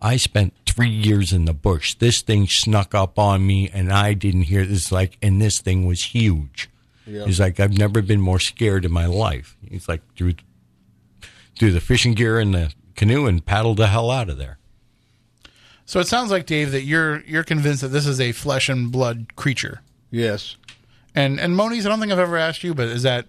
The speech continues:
Speaker 3: that your take as well?
Speaker 1: Yeah, I think there is a flesh and blood element to it, definitely.
Speaker 3: But is there also a, a, a supernatural element to these creatures as well, Dave, in your experiences? Is there,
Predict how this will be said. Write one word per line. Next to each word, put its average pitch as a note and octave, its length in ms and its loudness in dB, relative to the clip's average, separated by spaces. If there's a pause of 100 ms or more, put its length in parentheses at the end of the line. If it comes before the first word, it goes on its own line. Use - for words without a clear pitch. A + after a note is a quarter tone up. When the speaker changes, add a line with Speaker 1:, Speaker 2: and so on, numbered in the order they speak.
Speaker 3:
that C3 200 -2
your B2+ 120 -4
take B2+ 260 -4
as A#2 100 -2
well? C3 280 0 (460)
Speaker 1:
Yeah, D3 200 -2
I D#2+ 80 2
think A2+ 220 0
there G2+ 140 4
is E2+ 120 0
a F#2 60 2
flesh - 440 -2
and F2 120 2
blood E2+ 240 0
element F2 380 0
to F2 140 -2
it, - 120 -6
definitely. F#2 400 -2 (400)
Speaker 3:
But E3+ 200 0
is E3+ 160 0
there D#3+ 160 2
also D#3 800 0
a, C3+ 500 -2 (520)
a, C3+ 100 2 (180)
a C3 100 0
supernatural C3+ 720 -2
element C#3 360 -2
to C#3+ 80 -6
these C3+ 160 -4
creatures C3+ 420 -2
as B2+ 140 0
well, C#3 260 0
Dave, D3+ 260 -4
in C3 120 0
your C3+ 260 0
experiences? D#3 720 -6
Is A#2 160 -2
there, B2 260 0